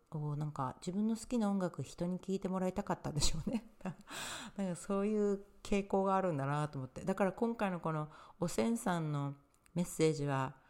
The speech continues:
すごい、あの、うわー、楽しそうって思ったので、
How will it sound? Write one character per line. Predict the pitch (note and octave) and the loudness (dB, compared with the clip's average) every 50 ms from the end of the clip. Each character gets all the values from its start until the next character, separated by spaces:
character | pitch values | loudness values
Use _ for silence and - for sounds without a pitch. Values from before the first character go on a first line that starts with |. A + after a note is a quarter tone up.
| - _ | -20 _
す | - - - E3+ | -12 -6 0 2
ご | F3 A3+ C4+ C4+ A3+ | 4 6 6 6 4
い、 | F3 D3 C3+ C3+ C#3 C3+ - | 4 2 2 0 -2 -2 -2
あ | D3 D3 | -2 -2
の、 | C3+ C3+ C3+ | 0 -2 -2
う | C3 C#3 D#3 | -2 0 0
わ | A3+ C#4 D4+ D#4 D#4+ D#4+ - | 2 2 0 0 -2 -4 -2
ー、 | - | -2
楽 | A#3+ C4+ D4+ E4 | 0 0 0 -2
し | D#4 F4 | -4 -4
そ | D#4 - D#4 G#2+ - | -2 0 2 2 0
う | - - | 0 -4
っ | - - - | -10 -10 -8
て | - C#3+ - - - - - - - - - | -8 -8 -8 -10 -16 -20 -20 -20 -18 -10 -6
思 | D3 D3 D3 D3 D3 | -4 -2 -2 -2 -4
っ | |
た | C#3+ - - C3+ C3+ | -6 -6 -8 -10 -8
の | C3 C3 C3 | -8 -8 -8
で、 | B2 C#3 C#3 C#3 C3 B2 | -6 -4 -4 -4 -4 -6